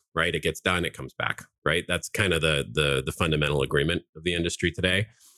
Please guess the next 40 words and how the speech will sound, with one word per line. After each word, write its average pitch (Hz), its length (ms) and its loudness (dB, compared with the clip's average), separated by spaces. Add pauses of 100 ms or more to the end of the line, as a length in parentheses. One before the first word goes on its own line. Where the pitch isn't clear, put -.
(460)
And 104 280 2
one 120 180 4
thing 117 160 4
that 101 100 6
Athena, 92 520 4
I 85 60 0
think, 87 140 2
has 87 140 2
decided 78 680 0
is 78 420 -2 (160)
that 80 140 0
the 87 80 -8
relationship 95 720 4
and 85 80 4
the 90 80 4
expectations 87 1040 0 (160)
matter 85 520 2 (360)
a 71 100 -2
lot, 69 320 -2 (460)
right? 85 260 0 (100)
If 85 160 -10
you 104 140 2
don't 98 300 2
have 87 220 0
that 85 180 2
relationship 80 680 0
built, 101 280 4 (100)
if 85 140 -18
you, 95 180 0 (160)
those 90 160 2
expectations 87 760 -2
haven't 78 280 -2
been 73 120 -8
set 76 200 0
over 69 220 -2
time, 87 480 0 (540)
if 92 120 0
that 90 160 2
communication 92 760 2
is, 80 220 0